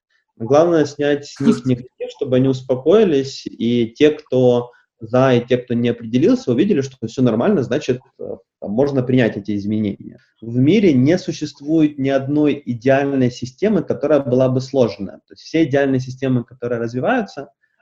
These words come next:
Speaker 1: они идут по пути
Speaker 2: Мгм.
Speaker 1: упрощения. Вот Tesla гораздо проще, чем, а, все предыдущие автомобили. То есть количество узлов Теслы, количество механизмов гораздо меньше. Windows, вот там они щас выпускают Windows двенадцать на базе Linux,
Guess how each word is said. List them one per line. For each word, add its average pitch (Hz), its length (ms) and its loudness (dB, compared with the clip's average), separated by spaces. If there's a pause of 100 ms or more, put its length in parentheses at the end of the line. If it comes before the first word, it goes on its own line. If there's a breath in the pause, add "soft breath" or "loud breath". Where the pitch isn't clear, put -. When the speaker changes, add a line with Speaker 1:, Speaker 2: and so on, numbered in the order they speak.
(120)
Speaker 1:
они 147 240 0
идут 160 240 2
по 127 80 -2
пути - 280 -2
Speaker 2:
Мгм. 131 100 -2
Speaker 1:
упрощения. 117 600 -6
Вот 101 120 -14 (140)
Tesla 151 500 0
гораздо 131 420 2
проще, 131 380 -2
чем, 131 460 -2 (400 soft breath)
а, 104 140 -4
все - 300 -2
предыдущие 123 580 -2
автомобили. 120 500 -2
То - 60 -12
есть - 180 -20
количество 131 400 -2
узлов 123 540 0
Теслы, 156 400 -2 (200)
количество 131 320 -2
механизмов 113 640 -4
гораздо 131 340 0
меньше. 107 460 -2 (840)
Windows, 196 540 4
вот 135 140 -4
там 127 100 4
они 127 120 6
щас 127 160 -4
выпускают 131 680 0
Windows 123 400 2
двенадцать 147 800 -2
на 113 360 -4
базе 123 320 2
Linux, 117 300 2